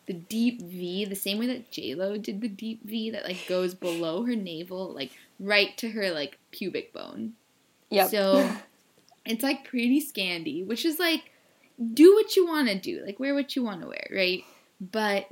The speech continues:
Speaker 1: people were criticizing her for, like, letting down her, like, pure her-, Indian heritage and, like,
Speaker 2: Yeah, that was weird.
Speaker 1: all these, like,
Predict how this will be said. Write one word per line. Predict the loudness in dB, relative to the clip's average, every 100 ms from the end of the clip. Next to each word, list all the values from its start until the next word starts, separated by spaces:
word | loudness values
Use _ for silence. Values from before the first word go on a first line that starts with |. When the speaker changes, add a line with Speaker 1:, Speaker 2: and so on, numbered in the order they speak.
| -20 _
Speaker 1:
people | -6 -4 0
were | 2 2 0
criticizing | -4 -4 -2 0 0
her | -2 -4
for, | -6 -4
like, | -2 -4 -6 -14 _ _ -8
letting | -4 -2 -2 -2
down | -4 -6 -4 -4 -4 -6 -8 -10
her, | -8 -6
like, | -8 -14 _
pure | -12 -6 -2 -2 -2 -4
her-, | -4 -4 -4 -6 -8
Indian | -4 -2 -2 -6
heritage | -8 -8 -6 -6 -8 -8 -6 -6 -6 -6 -8
and, | -8
like, | -2
Speaker 2:
Yeah, | -2 -2
that | 0 0
was | -2 -8
weird. | -4
Speaker 1:
all | 0 2
these, | 2 2
like, | 0 -2